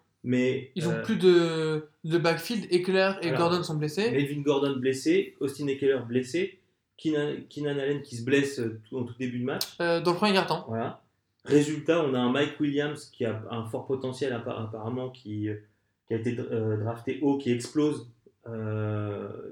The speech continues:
Speaker 1: pour soixante-seize yards et deux T D. On a un Philip Rivers qui lance quand même deux interceptions,
Speaker 2: Mm.
Speaker 1: mais bon, il, il fait
Speaker 2: Mais il met,
Speaker 1: vingt-six
Speaker 2: mais il met deux touchdowns pour
Speaker 1: Ouais.
Speaker 2: la remontada, euh.
Speaker 1: Voilà, il met les deux touchdowns à la fin. Et puis on a une défense qui, malgré tout, euh,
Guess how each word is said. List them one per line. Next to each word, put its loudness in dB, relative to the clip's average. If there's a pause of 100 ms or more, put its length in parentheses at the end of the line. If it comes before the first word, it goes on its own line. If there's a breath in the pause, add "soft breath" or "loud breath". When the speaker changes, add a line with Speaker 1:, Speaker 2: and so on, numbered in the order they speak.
Speaker 1:
pour -20
soixante-seize -4
yards 2
et -2
deux 0
T -2
D. -2 (960)
On 2
a 2
un 2
Philip -8
Rivers 4 (140)
qui -2
lance 0
quand 0
même 0
deux 0
interceptions, -4 (400)
Speaker 2:
Mm. -4
Speaker 1:
mais 0 (640)
bon, 0
il, -8 (180)
il -18
fait -4
Speaker 2:
Mais 6
il 8
met, 8
Speaker 1:
vingt-six 4
Speaker 2:
mais 6
il 6
met 6
deux 4
touchdowns 4
pour 4
Speaker 1:
Ouais. 6
Speaker 2:
la 6
remontada, 6
euh. 4
Speaker 1:
Voilà, 2
il -2
met 6
les 4
deux 4
touchdowns 2
à -2
la 0
fin. -2 (360)
Et -12
puis 0
on 8
a 6
une 2
défense 2
qui, -4
malgré 0
tout, -4
euh, -2